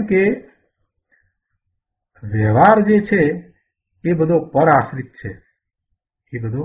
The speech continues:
પર આશ્રિત છે. તેથી આત્મા એટલે સ્વ એમ લીધું.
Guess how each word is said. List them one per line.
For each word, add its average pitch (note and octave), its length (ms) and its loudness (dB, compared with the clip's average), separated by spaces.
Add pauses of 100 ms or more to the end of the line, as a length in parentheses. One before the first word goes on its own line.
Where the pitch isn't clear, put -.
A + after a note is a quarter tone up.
(140)
પર D3+ 160 -4
આશ્રિત C#3 380 -4
છે. B2+ 160 -14 (920)
તેથી E3 460 -6
આત્મા F#3+ 500 2 (120)
એટલે D#3+ 260 -2
સ્વ C#3 180 -4 (200)
એમ A#2+ 160 -4
લીધું. G2+ 320 -10